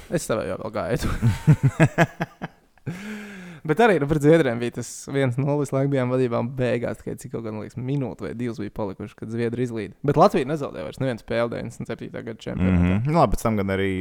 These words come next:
Speaker 2: bija Zviedri, un nebija jau tā, ka mums bija baigie grandi vairs palikuši.
Speaker 1: Mm, nu, vāja komanda nav.
Speaker 2: <laughs> Izņemot Vāciju.
Speaker 1: Izņemot
Speaker 2: Kur Vācijas otrās
Speaker 1: Norvēģiju,
Speaker 2: līgas džeki
Speaker 1: Fran-
Speaker 2: sasita Vācijas D līgu, tas bija, mm,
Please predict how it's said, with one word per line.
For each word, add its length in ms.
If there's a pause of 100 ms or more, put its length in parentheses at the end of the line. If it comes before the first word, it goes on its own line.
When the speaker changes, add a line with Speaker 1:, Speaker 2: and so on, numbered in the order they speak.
Speaker 2:
bija 300
Zviedri, 500
un 80 (140)
nebija 260
jau 140
tā, 100
ka 140
mums 100
bija 220 (320)
baigie 640
grandi 480
vairs 160
palikuši. 480 (160)
Speaker 1:
Mm, 320 (320)
nu, 160 (480)
vāja 400
komanda 400
nav. 420 (300)
Speaker 2:
<laughs> 560
Izņemot 320
Vāciju. 480 (480)
Speaker 1:
Izņemot 640
Speaker 2:
Kur 80
Vācijas 400
otrās 60 (100)
Speaker 1:
Norvēģiju, 320
Speaker 2:
līgas 240
džeki 240
Speaker 1:
Fran- 160
Speaker 2:
sasita 480
Vācijas 400
D 140 (100)
līgu, 320
tas 160
bija, 240
mm, 520